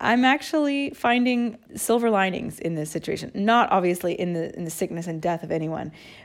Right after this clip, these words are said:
but in my personal situation of staying home, spending more time with my son. It's really, it's really great to, to have, like,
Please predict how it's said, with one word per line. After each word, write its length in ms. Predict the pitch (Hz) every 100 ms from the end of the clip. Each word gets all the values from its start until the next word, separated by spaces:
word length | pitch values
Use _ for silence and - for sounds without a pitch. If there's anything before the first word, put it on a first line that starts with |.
| _
but 160 | 202 -
in 140 | 196
my 180 | 185 185
personal 420 | 185 165 165 151
situation 520 | 151 143 131 151 160
of 140 | - -
staying 260 | 180 165
home, 420 | 185 196 185 185 175
spending 360 | - 202 196
more 140 | 190 180
time 160 | 190
with 100 | 185
my 140 | 180 175
son. 460 | - 185 180 180
It's 200 | - -
really, 440 | 196 214 196 196 190 - _ _ _ _
it's 160 | -
really 140 | 302 311
great 480 | 185 175 175 - -
to, 140 | 190
to 200 | - 190
have, 220 | 214 202
like, 180 | 170